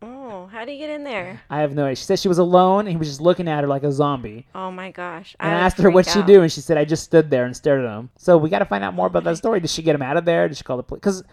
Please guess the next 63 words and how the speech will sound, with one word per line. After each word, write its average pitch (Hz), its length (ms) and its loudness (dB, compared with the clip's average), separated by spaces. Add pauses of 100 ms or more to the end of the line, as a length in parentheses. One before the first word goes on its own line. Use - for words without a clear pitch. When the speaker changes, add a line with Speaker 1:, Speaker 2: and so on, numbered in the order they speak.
(280)
Speaker 2:
and 202 100 -2
I 220 60 0
had 208 80 2
asked 220 220 0
her, 165 60 4
"Is 156 100 2
this 160 140 -4
somewhere, 170 440 4
like, 143 400 0
did 156 80 -4
he 160 80 2
have 143 80 0
access 151 400 -8
to?" 202 100 -8
She's - 120 -8
like, 156 120 0
"No, 151 280 0
it's - 280 -10
like," 127 280 -4
Speaker 1:
I 185 160 -12
Speaker 2:
she'd 208 40 -10
be 220 60 -6
Speaker 1:
would've 240 160 2
Speaker 2:
like, 262 140 2
"You're 214 140 8
in 190 80 2
a 165 60 2
ret-," 202 260 0
Speaker 1:
I 214 60 -2
Speaker 2:
and 180 100 -2
she - 80 -2
Speaker 1:
would've 233 40 6
Speaker 2:
works 233 160 0
retail. 170 520 2
Speaker 1:
screamed. 143 200 -16 (180)
Speaker 2:
So - 140 -4
imagine 226 320 -2
you 208 80 0
work 170 160 0
at 143 60 -8
retail 135 640 -4 (460)
upstairs 180 760 4
where, 156 160 6
like, 147 240 4
you 160 160 -2
would 151 120 -2
think 160 140 -8
only 156 200 -2
employees 160 400 -4
are, 131 160 2
and 139 140 -8
there's 139 260 -6
just 170 220 -14
a 147 80 -4
random 156 400 -4
homeless 165 320 -2
guy 131 180 -4
there 131 240 0
standing 147 480 -8
there 135 140 -6
staring 151 420 -6
at 113 140 -14
you. 123 260 -14